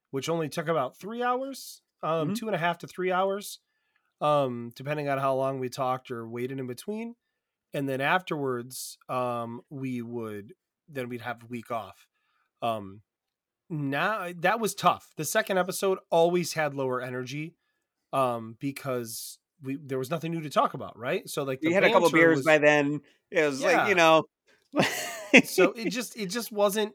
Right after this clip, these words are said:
Speaker 1: it just wasn't the same. And so now, sometimes I do batch produce, but only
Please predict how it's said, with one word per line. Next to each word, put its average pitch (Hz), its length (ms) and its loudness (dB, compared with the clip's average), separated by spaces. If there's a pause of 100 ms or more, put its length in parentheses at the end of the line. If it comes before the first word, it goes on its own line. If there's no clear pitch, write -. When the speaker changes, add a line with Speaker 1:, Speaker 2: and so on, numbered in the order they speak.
Speaker 1:
it 160 120 -4
just 180 220 -6
wasn't 165 460 0 (100)
the 147 200 -8
same. 156 420 -4
And 120 100 -10
so 143 300 -2 (400)
now, 170 560 0
sometimes 185 640 2
I 156 140 0
do 175 540 -4
batch 139 420 -4
produce, 127 460 -6 (100)
but 135 300 -6 (100)
only 160 640 0